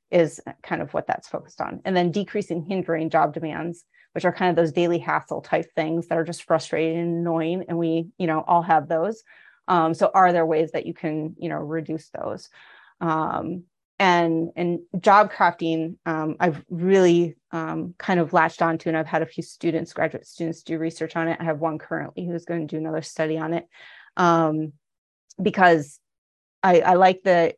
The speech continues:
um, the fact that it's individually driven, but also that from a systems perspective,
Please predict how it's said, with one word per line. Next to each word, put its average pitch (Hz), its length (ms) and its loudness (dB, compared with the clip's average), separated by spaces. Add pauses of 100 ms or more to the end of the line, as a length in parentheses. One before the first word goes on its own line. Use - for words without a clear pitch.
(120)
um, 175 420 -6
the 190 100 -8
fact 214 220 4
that 233 80 6
it's 220 180 4 (200)
individually 196 600 0
driven, 165 600 0 (340)
but 180 220 6
also 185 600 2
that - 160 -2
from 175 140 -2
a 160 60 -2
systems 175 480 -6
perspective, 165 760 0